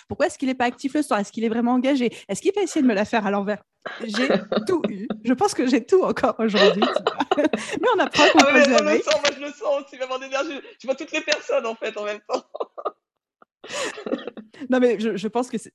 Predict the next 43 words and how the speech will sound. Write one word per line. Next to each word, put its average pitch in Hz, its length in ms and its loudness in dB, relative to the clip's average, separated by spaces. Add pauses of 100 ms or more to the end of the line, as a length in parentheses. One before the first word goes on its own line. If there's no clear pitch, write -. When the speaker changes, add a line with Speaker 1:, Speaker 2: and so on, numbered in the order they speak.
(120)
Speaker 1:
non, 277 140 6
c'est 277 100 2
important 254 260 0
de 285 100 0
le 285 60 2
dire 294 200 0
parce 302 120 -10
qu'on 214 400 -2
a 226 80 0
tous 339 240 -2
ces 240 320 -6
craintes 302 320 0
et 240 60 -2
puis 233 120 -6
des 214 120 -2
fois 285 160 -4
on 262 40 0
a 190 120 -2
pe-, - 280 -6
on 202 160 -6
a 185 140 0
peur, 262 340 4
on 220 60 0
n'a 185 140 0
pas 196 140 2
envie 202 300 0
d'en 185 160 -4
parler 196 340 -2
parce 165 200 -8
que 202 120 -8
vulnérabilité 170 920 0
ou 233 80 8
parce 185 180 0
qu'on 185 120 -4
a - 20 0
l'impression 175 320 -4
de 180 80 0
pas 156 120 -4
être 160 120 -8
une 170 80 -6
bonne 165 140 0
personne, 196 340 -2
mais 160 160 -2